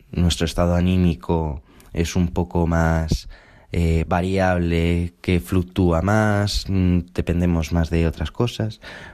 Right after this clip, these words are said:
nuestra memoria ya no es la que era, pero también es igualmente cierto, y así lo apuntan los estudios, desde la, el campo mío de la psicología, que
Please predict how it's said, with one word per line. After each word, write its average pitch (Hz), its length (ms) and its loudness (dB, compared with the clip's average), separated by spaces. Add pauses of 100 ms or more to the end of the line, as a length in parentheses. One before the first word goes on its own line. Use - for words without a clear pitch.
nuestra 101 320 0
memoria 92 400 2
ya 92 220 2
no 90 220 2
es 85 420 0
la 85 200 0
que 131 240 2
era, 147 240 -2 (800)
pero 160 440 0 (920)
también 98 520 2
es - 360 0 (100)
igualmente 110 720 0
cierto, 143 560 0
y - 140 0
así 131 280 0
lo 113 80 2
apuntan 80 640 -2 (180)
los 82 300 0
estudios, 113 680 0 (460)
desde 85 580 2
la, 80 220 0
el 73 140 -2
campo 95 360 0
mío 107 320 2
de 85 140 2
la 76 300 0
psicología, 80 760 0 (440)
que 131 340 -2